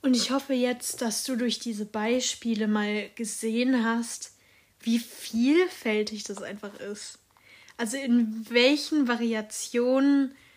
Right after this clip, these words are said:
solche toxischen Relationships einfach auftreten. Und ich bin sicher, es gibt noch so viele mehr Geschichten darüber und so viel mehr Erfahrungen und, äh, verschiedene,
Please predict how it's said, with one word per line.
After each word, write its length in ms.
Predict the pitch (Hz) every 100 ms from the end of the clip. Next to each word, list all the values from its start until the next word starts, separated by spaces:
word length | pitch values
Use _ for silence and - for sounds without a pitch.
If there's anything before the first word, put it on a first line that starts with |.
| _ _
solche 420 | - 233 233 240 -
toxischen 680 | - 277 285 294 - 262 233 - -
Relationships 1000 | 240 226 226 226 262 277 254 254 247 -
einfach 420 | 233 233 240 - - _ _ _ _ -
auftreten. 1040 | 233 240 330 - - - 202 202 - 202 208 _ _ _ _ - -
Und 140 | 240
ich 120 | 220
bin 220 | 262 247
sicher, 380 | 226 240 285 254
es 140 | 220 -
gibt 180 | 220 240
noch 220 | 226 214
so 600 | 233 214 247 302 339 349
viele 320 | 311 269 262
mehr 420 | 233 233 233 220 -
Geschichten 800 | - 214 - 214 - - 202 202
darüber 480 | 202 185 220 208 202 175
und 200 | 208 - - - - - _ _ -
so 200 | 233 277
viel 180 | 285 247
mehr 180 | 247
Erfahrungen 1300 | 220 233 - - 233 254 254 247 240 240 233 233 226
und, 540 | 226 220 214 214 - -
äh, 200 | 214 214
verschiedene, 920 | - 202 - 233 226 220 220 214